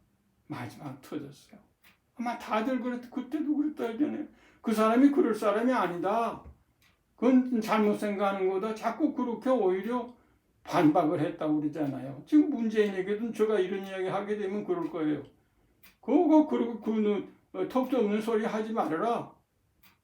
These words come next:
문재인은 정신병자, 그 뭐,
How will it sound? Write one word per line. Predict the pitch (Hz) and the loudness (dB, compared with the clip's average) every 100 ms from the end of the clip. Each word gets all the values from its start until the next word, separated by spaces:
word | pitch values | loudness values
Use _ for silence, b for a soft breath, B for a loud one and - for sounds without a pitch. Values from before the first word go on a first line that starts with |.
| _ _ _ - | _ _ _ -2
문재인은 | 214 208 220 208 269 | 2 2 4 4 4
정신병자, | 254 226 - 220 208 214 202 220 220 | 4 2 2 0 -2 -2 -2 -2 -2
그 | |
뭐, | 220 208 220 208 208 | -2 -2 4 4 2